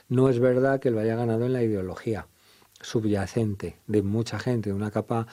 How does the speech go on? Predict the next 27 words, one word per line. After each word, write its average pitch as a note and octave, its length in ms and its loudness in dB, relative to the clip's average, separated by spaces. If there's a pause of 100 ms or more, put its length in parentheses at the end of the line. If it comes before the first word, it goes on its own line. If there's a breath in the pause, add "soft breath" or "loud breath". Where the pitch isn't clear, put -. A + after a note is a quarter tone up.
(260 loud breath)
grande G#2+ 240 0
de G2 60 0
la G2 60 -4
población. G2+ 580 -2
Entonces, A2+ 520 -2 (440)
es A#2+ 160 -4
como C3 320 4
una B2+ 240 2
pérdida C3 440 4
de A2 100 2
privilegios. G#2 920 -4
Es A2 80 -4
decir, G#2+ 240 -4
la G#2+ 100 0
situación A2+ 420 -2
estaba C3+ 260 -2
definida B2+ 420 0
en A#2+ 60 -4
términos B2 360 -2
de A#2 100 4
poder. G#2 360 -2 (840 loud breath)
Al G#2+ 200 -2
redefinirla C3+ 1000 4
en A#2 100 -2
términos A#2 420 0
de A#2+ 80 4
igualdad, B2 480 2